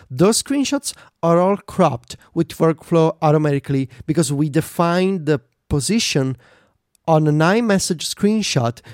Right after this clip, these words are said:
to extract specifically the part where the stickers are displayed. Uh, you can also flip an image if you want to, you know, flip vertically or horizontally. You can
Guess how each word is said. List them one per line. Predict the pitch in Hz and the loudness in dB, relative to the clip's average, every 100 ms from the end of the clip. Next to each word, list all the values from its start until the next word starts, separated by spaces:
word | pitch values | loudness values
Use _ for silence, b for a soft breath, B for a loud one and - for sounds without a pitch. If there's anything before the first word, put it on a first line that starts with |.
| B | B
to | - 175 | 2 2
extract | - - - 175 165 - | 2 -6 -2 0 0 -4
specifically | - 165 - 196 202 190 190 | -6 -4 -2 -2 0 0 0
the | 151 139 123 _ - | 0 -2 -4 _ -2
part | 156 151 135 | 2 0 -2
where | 139 139 | -4 -2
the | 127 131 | -2 -4
stickers | - 165 156 135 | -2 -2 0 -2
are | 131 | -2
displayed. | 127 120 - 135 117 - - - B B B | -2 -6 -6 -6 -6 -8 -16 -20 B B B
Uh, | 131 127 | -2 0
you | 143 | 0
can | 196 | 2
also | 202 - 175 | 2 2 -4
flip | - 202 - | -2 0 2
an | 269 | 2
image | 196 165 - - | 2 0 -4 -14
if | - | -2
you | 139 | 2
want | 131 131 117 | 2 0 -4
to, | 143 | -4
you | 135 | -2
know, | 127 113 | -2 -6
flip | - 160 139 - | -6 -4 -4 -4
vertically | 156 175 - 170 | -2 0 0 0
or | 151 127 113 | 2 2 0
horizontally. | 135 127 147 135 139 135 B B B | -2 -2 -2 -2 -2 -4 B B B
You | 139 165 | -4 0
can | - 180 | 2 0